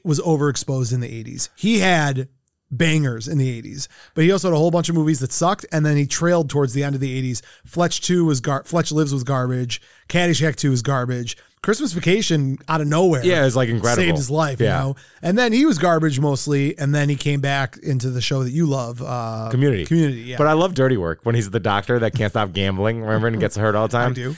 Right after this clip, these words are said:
Speaker 2: He's
Speaker 1: I
Speaker 2: also,
Speaker 1: do.
Speaker 2: by the way, he's in a Hot Tub Time Machine. Do you remember that?
Speaker 1: Yeah, he's the tub-, Time Machine, uh, repairman.
Speaker 2: Yeah.
Speaker 1: Yeah, yeah.
Speaker 2: So that's, like, kinda cool.
Speaker 1: He was great in it. It was great,
Speaker 2: Yeah.
Speaker 1: more of a cameo f-,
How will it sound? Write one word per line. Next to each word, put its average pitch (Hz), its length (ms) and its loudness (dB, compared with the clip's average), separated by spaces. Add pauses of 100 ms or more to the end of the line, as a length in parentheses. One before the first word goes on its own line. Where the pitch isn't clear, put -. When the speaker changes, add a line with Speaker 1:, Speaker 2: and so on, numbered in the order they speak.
(120)
Speaker 2:
He's 185 100 2
Speaker 1:
I 226 40 4
Speaker 2:
also, 311 240 0
Speaker 1:
do. 147 100 -14
Speaker 2:
by 165 100 0
the 196 60 2
way, 156 100 2
he's 139 120 2
in 131 60 0
a 131 40 -2
Hot 247 160 -4
Tub 180 220 -2
Time 151 200 -2
Machine. 80 300 -6
Do 82 80 -4
you - 20 0
remember 101 240 0
that? 147 140 4
Speaker 1:
Yeah, 294 60 0
he's 160 120 0
the 143 80 -2
tub-, 190 260 -2
Time 175 200 0
Machine, 180 440 0
uh, 147 280 0
repairman. 120 440 -4
Speaker 2:
Yeah. 196 380 0
Speaker 1:
Yeah, - 140 -10
yeah. 294 160 -8
Speaker 2:
So 131 200 -2
that's, 160 220 0
like, 285 180 0
kinda 143 200 0
cool. 92 260 -2
Speaker 1:
He 160 80 4
was 175 100 0
great 202 180 0
in 277 80 -4
it. 165 80 -4
It - 40 -20
was 127 100 -6
great, 202 180 0
Speaker 2:
Yeah. 220 100 -8
Speaker 1:
more 202 180 0
of 160 60 0
a - 20 -6
cameo 165 460 0
f-, 175 160 -8